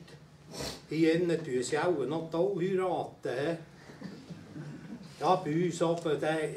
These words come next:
sie sagen oben, dann muss man nicht scheiden, wenn man nicht heiratet.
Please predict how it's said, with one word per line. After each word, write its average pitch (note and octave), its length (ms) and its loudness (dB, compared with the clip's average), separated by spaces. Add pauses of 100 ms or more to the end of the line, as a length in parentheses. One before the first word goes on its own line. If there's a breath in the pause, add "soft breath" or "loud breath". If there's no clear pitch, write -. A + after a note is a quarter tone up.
(240)
sie F#3+ 220 -2
sagen D#3+ 320 0
oben, E3 320 2
dann E3+ 160 2
muss C3+ 200 2
man C#3+ 160 0
nicht D#3+ 280 -2
scheiden, F3 480 0
wenn C#3 160 -4
man C3+ 120 -6
nicht C#3 220 -4
heiratet. C#3+ 420 -6